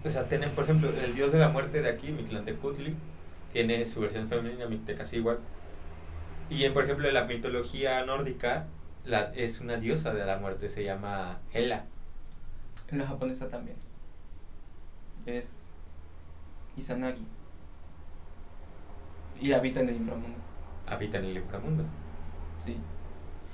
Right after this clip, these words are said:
Speaker 2: Y es, bueno, no sé, no, no son,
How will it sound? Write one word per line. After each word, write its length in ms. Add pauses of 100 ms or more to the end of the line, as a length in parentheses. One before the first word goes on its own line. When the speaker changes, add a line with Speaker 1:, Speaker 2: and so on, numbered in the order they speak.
(120)
Speaker 2:
Y 200
es, 260
bueno, 220
no 120
sé, 220 (460)
no, 280
no 140
son, 300